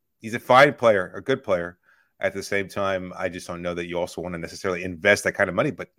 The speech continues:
as you pointed out, the Lakers don't have any choice. If you bring him back, can you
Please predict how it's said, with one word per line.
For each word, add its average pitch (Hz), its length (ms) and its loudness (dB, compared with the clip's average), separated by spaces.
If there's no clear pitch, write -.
as 82 100 -14
you 92 60 -10
pointed 92 300 -6
out, 110 160 -2
the 92 80 -12
Lakers 90 320 -12
don't 90 180 -12
have 92 220 -4
any 85 160 -10
choice. 117 440 -4
If 90 80 -14
you 92 80 -8
bring 101 180 -2
him 92 120 -6
back, 110 340 10
can 110 280 0
you 101 440 -4